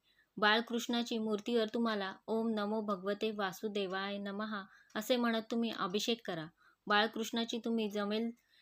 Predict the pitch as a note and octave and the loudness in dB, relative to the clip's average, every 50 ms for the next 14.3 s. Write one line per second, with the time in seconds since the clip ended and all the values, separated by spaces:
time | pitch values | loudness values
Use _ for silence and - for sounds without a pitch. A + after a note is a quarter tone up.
0 | _ _ - A#3+ A#3 A#3 A#3+ C4 A#3+ G#3+ A3 G#3 G3 G3 - - A#3 G#3 G#3+ G#3 | _ _ 4 6 6 6 6 2 2 4 4 2 2 2 0 -2 0 2 2 2
1 | G3+ - - B3 A#3+ - A#3 G3 F#3+ F#3 F3+ - F3 E3+ D#3+ D#3+ - _ _ _ | 2 0 -2 -4 -2 0 -2 0 0 -2 -4 -6 -8 -8 -8 -12 -14 _ _ _
2 | _ _ _ - G#3+ A#3+ B3 A#3+ - A#3+ A#3 A#3 A#3 A#3 A3 G#3 G#3 - G#3+ G#3 | _ _ _ 2 2 2 4 2 2 2 4 4 4 4 2 2 0 -2 -4 -2
3 | G3+ A3 A3+ A#3 A3+ A3+ G#3 G#3 - A3+ A3 A#3+ A3 G#3 A3 G#3+ A3+ G#3 A3 G#3+ | 0 0 0 2 2 0 0 0 -2 -4 -2 -2 -2 -2 -2 0 0 0 0 0
4 | - A3+ G3 F#3+ G3 G3+ - - G#3+ G3 F3 - - G#3+ G#3 G3+ - G3 E3 C#3+ | -2 -2 -2 -2 -4 -4 -2 -2 -2 -2 -2 -4 -4 -4 -4 -2 -4 -6 -6 -6
5 | - _ _ G3+ G3+ - - A3+ A3+ A3 A#3+ A#3+ A#3+ - B3 A#3 A3+ B3 A#3 A#3 | -8 _ _ -18 -16 -4 0 0 2 2 0 0 0 -2 -2 -2 -2 -4 -4 -4
6 | - A#3+ A#3 A3 A#3+ A#3 - - C4+ A#3+ A#3+ A#3 A3+ A3 A3 G#3+ A3 A3 G#3+ G#3 | -2 0 0 0 0 -2 -2 -4 -4 -2 0 0 2 4 2 2 2 2 0 0
7 | - A3+ A3 G#3 G3 F#3+ F3+ E3 E3+ - - A3 A3+ A3+ A#3+ B3+ A#3+ G#3+ G#3+ G3+ | 0 0 -2 -2 -2 -4 -6 -6 -6 -2 0 2 2 2 2 0 0 0 -2 0
8 | G3+ G#3+ G#3 G3+ - B3+ B3 A#3+ B3 A#3 A#3 A3+ B3 A#3 - A#3 A3+ A#3 A#3 A#3 | 0 0 -2 0 -2 -2 0 2 4 4 4 2 0 0 0 0 0 0 2 2
9 | - G#3+ F#3+ F#3+ G3 F#3+ - F3+ E3+ E3 D#3+ E3 - _ _ _ _ - G#3+ G#3+ | 2 2 2 2 -2 -2 -4 -6 -6 -6 -8 -10 -14 _ _ _ _ 0 2 2
10 | G#3+ G#3 B3 B3+ B3 A#3+ A#3 A3+ A3+ A#3 A#3 B3 A3 G#3 G#3 G#3 A3+ A#3 A#3 A3+ | 2 2 2 2 2 4 2 4 2 2 2 2 0 2 2 2 2 2 2 2
11 | A3+ A3+ A3+ A3+ A3 G3+ G3 - - G#3 G3 G3+ G#3+ A3 A3 G#3+ G#3 G3 G3+ G3+ | 2 0 0 0 -2 -2 -4 -4 -4 -2 0 2 2 2 0 -2 -4 -4 -4 -4
12 | G3 G#3 A3 A#3 A3+ A3 G3+ G3+ - _ _ _ _ - A#3 A3 A#3 A#3 A#3 A#3 | -2 -2 0 0 0 -2 -2 -6 -10 _ _ _ _ -4 -2 0 2 2 2 2
13 | A#3 G#3 G#3 - - _ _ - - A#3 G#3+ G#3 A3 A3 A3 A#3 G3+ G3 G3 F#3+ | 0 -2 -4 -8 -14 _ _ 2 4 4 6 6 4 2 2 2 2 2 0 0
14 | - A3 G3+ F#3 F3+ E3 | 0 -2 -2 -2 -2 -4